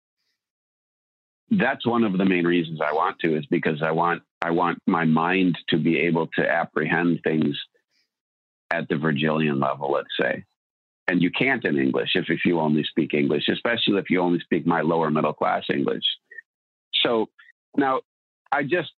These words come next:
created all kinds of offenses and everything. But my point is,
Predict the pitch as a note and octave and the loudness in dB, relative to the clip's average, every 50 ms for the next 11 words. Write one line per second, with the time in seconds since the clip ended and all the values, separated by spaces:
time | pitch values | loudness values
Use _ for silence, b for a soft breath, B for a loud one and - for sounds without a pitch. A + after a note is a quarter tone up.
0 | _ F3+ - - _ _ - - - E3 C#3 B2+ B2 B2 B2 A#2 A#2 A2 G#2+ G#2 | _ -20 -20 -20 _ _ -16 -4 -2 0 2 2 2 2 2 2 2 2 2 2
1 | B2 B2+ B2+ A#2+ - A2+ G#2+ G#2 G#2 G2+ F#2 F#2+ G2 F#2+ F2+ F2 F2+ F2 - - | 2 0 -2 -4 -4 -4 -2 -2 -2 -4 -6 -6 -6 -8 -4 -4 -4 -6 -2 -2
2 | F2 F2 E2+ - - F2 D#2+ D#2+ E2+ E2 E2 E2 D#2+ D#2 E2 D#2 D2+ - E2 D#2+ | -2 -2 -2 -2 -2 -4 -2 0 0 0 0 0 0 0 -2 -4 -2 -2 -2 0
3 | D#2+ D#2 D#2 D#2+ - - - _ _ - - A#2 A2+ A2+ - - D#3+ D#3+ E3+ E3+ | 2 2 0 0 -2 -6 -14 _ _ -4 -2 0 0 0 -2 0 0 2 2 2
4 | E3 - - G#2 F#2+ F#2+ F2+ F2 E2 | 0 0 0 0 0 0 0 -2 -4